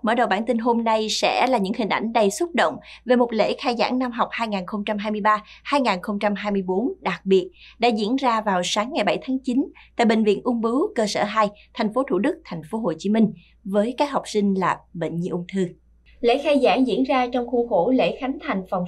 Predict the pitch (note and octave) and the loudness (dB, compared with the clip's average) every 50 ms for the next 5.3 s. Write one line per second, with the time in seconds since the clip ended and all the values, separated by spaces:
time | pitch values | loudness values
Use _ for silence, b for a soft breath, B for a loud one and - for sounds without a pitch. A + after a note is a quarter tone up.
0 | - A#3+ A3 G#3+ G#3+ G3+ F3+ F3 - - - F#3 F3+ F#3 F3 - G#3 G#3 G3+ G3+ | -6 -8 -8 -6 -4 -4 -4 -6 -4 -4 -4 -4 -4 -6 -6 -8 -6 -4 -4 -4
1 | G3 F#3 F3+ - - G3 G#3 G#3+ G#3 G#3 G3+ - - A#3 A#3 A3+ A3 B B B | -2 -2 -4 -4 -4 -4 -4 -4 -6 -6 -10 -10 -6 -4 -4 -4 -4 B B B
2 | B - A3 G#3+ G#3+ C4+ C4+ C4 C4 B3+ B3+ A#3+ B3 F#3+ D3 - D3+ - - - | B -4 -4 -2 -2 0 0 0 2 0 0 0 2 2 2 2 -2 -6 -14 -16
3 | - G3 F#3+ G3+ B3+ D4 B B B B A#3 B3 C#4 - B3 G3+ F3 F3 - G3 | -10 -8 -6 -6 -6 -6 B B B B 0 0 2 4 2 2 2 0 -2 -6
4 | F#3+ A#3+ E4+ - - B3+ A3+ G3+ F#3 F3 F3 - D#4 D#4 - A3 F#3+ E3+ E3 E3 | -6 -8 -8 -8 -8 -8 -4 -2 -2 -4 -4 -4 -6 -6 -4 -4 -4 -4 -4 -4
5 | G3 G3+ A#3 G#3 G3 F#3+ | -2 0 2 2 2 0